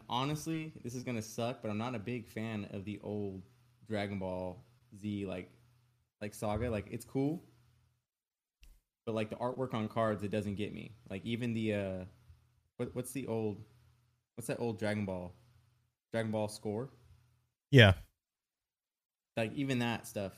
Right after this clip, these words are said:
Speaker 1: doesn't really get me. Like, the Super Saiyan three Goku does, because that's an iconic card.
Speaker 2: Yeah, the Majin
Speaker 1: But, like,
Speaker 2: Buu saga
Speaker 1: all
Speaker 2: is a little different, yeah. But the Frieza saga, yeah.
Speaker 1: The Frieza saga, like, it just doesn't get
Speaker 2: That's
Speaker 1: me.
Speaker 2: where a lot of
Speaker 1: Like,
Speaker 2: this
Speaker 1: I don't
Speaker 2: stuff comes
Speaker 1: really get
Speaker 2: from, yeah.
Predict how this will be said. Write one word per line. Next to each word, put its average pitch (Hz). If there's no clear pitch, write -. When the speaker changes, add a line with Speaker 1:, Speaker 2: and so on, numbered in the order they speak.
Speaker 1:
doesn't 110
really 101
get 95
me. 92
Like, 92
the 113
Super 143
Saiyan 131
three 127
Goku 110
does, 95
because 101
that's 104
an 107
iconic 101
card. 95
Speaker 2:
Yeah, 151
the 131
Majin 135
Speaker 1:
But, 113
like, 120
Speaker 2:
Buu 113
saga 104
Speaker 1:
all 101
Speaker 2:
is 95
a 101
little 95
different, 92
yeah. 92
But 110
the 110
Frieza 151
saga, 107
yeah. 95
Speaker 1:
The 131
Frieza 147
saga, 127
like, 110
it 120
just 113
doesn't 107
get 107
Speaker 2:
That's 123
Speaker 1:
me. 135
Speaker 2:
where 120
a -
lot 107
of 104
Speaker 1:
Like, 98
Speaker 2:
this 104
Speaker 1:
I -
don't 101
Speaker 2:
stuff 110
comes 101
Speaker 1:
really 95
get 90
Speaker 2:
from, 90
yeah. 90